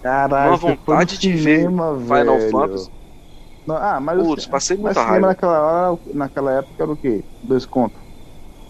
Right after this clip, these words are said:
Speaker 1: Então
Speaker 2: Ah, não, é, não foi pelo valor.
Speaker 1: Foi pela frustração
Speaker 2: Foi
Speaker 1: mesmo.
Speaker 2: pela, pelo hype que eu tava.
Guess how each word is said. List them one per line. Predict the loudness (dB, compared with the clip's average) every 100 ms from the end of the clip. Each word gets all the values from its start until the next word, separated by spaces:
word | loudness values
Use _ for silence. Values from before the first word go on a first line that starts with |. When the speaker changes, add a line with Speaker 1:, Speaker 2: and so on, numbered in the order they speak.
| -16
Speaker 1:
Então | -6 -4 -4 -6 -10 -18 -20 -10 -2
Speaker 2:
Ah, | 0
não, | 0 -2
é, |
não | -2 0
foi | 0
pelo | 0 0 2
valor. | 0 0 -4 -6 -10 -4
Speaker 1:
Foi | 0
pela | 0 2
frustração | 0 0 0 0 4
Speaker 2:
Foi | 4 4
Speaker 1:
mesmo. | 0
Speaker 2:
pela, | 0 0 0
pelo | -2 -2
hype | 0 0 0 -2
que |
eu | -4
tava. | 0 2 2 0 -6